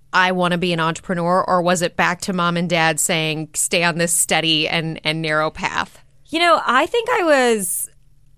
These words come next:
Speaker 2: I never thought I would be an entrepreneur, to be honest. That was not what I thought.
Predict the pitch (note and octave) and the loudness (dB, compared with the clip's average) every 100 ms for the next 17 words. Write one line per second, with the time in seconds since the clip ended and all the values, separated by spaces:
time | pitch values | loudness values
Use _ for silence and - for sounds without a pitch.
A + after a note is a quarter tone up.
0 | - - _ - G#3 A3+ C4+ D4+ E4+ C4+ | -20 -20 _ -12 -4 -2 2 2 0 0
1 | G3+ F3+ E3+ E3 D3+ C#3 - C3+ B2+ E3 | 2 2 0 -4 -4 -6 -10 -12 -12 -6
2 | F3 D#3 F#3 G#3+ D#3 F3+ D#3+ D#3 C#3 D#3 | -2 -2 -2 -2 -2 -2 -2 -2 -2 -4
3 | C#3 - C3+ | -6 -6 -8